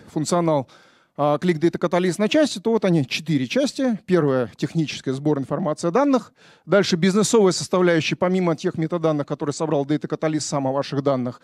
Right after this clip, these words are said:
обогащение каталога теми метаданными, бизнес-разметкой, которые вы считаете нужным. Это поддержка функций тех самых людей, которые сегодня несколько раз в докладах упоминали,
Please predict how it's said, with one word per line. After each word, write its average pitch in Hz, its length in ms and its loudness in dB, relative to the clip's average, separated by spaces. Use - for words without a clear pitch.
обогащение 175 640 4
каталога 165 460 2
теми 185 240 0
метаданными, 160 560 2
бизнес-разметкой, 156 1300 0
которые 147 320 0
вы 139 60 -2
считаете 135 420 -4
нужным. 269 380 2
Это 151 180 0
поддержка 156 460 -2
функций 156 520 -2
тех 160 160 -2
самых 175 300 2
людей, 160 260 -2
которые 151 300 -2
сегодня 156 320 2
несколько 143 300 2
раз 143 140 2
в 123 40 -8
докладах 139 340 0
упоминали, 143 560 2